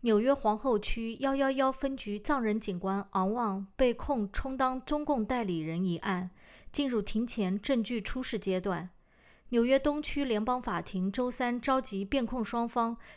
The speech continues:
就庭审准备的情况进行商议。联邦助理检察官克拉菲在同昂旺的辩护律师卡门电话会议中，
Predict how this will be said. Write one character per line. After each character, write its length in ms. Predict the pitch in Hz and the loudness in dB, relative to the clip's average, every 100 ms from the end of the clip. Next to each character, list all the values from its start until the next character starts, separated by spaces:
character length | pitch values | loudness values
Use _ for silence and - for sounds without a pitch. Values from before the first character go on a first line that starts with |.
| - | -2
就 220 | 277 233 | 2 2
庭 220 | - 269 | 2 0
审 200 | 233 214 | 2 0
准 200 | 233 170 | 0 -4
备 180 | 185 233 | 0 0
的 80 | 180 | 0
情 260 | - 175 | -2 -6
况 320 | 175 - 190 | -4 -2 -2
进 200 | 190 254 | -2 -2
行 200 | 208 180 185 | -2 -2 -2
商 260 | 233 220 | 0 0
议。 240 | 226 202 175 _ _ _ _ _ - | 0 -4 -6 _ _ _ _ _ -4
联 180 | 254 262 | 2 4
邦 200 | 294 302 | 4 2
助 180 | 294 262 | 0 -2
理 180 | 208 185 | 0 -2
检 220 | 208 175 | -2 -2
察 180 | 185 190 | -2 -2
官 360 | 226 220 226 | 0 0 -2
克 180 | - - | -2 2
拉 180 | 269 269 | 4 4
菲 280 | - 269 262 | 2 -2 0
在 200 | 277 233 | 0 0
同 360 | 202 190 214 - | 2 2 0 -2
昂 180 | 196 208 | 0 2
旺 180 | 254 | 2
的 80 | 226 | 0
辩 240 | - 277 240 | 0 0 0
护 140 | 247 | -4
律 160 | 240 214 | -2 0
师 260 | - 247 | 0 0
卡 240 | 247 - 175 | -4 -2 -2
门 180 | 170 | -2
电 200 | 190 254 | -2 -2
话 200 | 233 240 | -2 -2
会 220 | 196 - 220 | 2 2 0
议 140 | 190 | -2
中， 320 | 180 202 196 | -2 0 0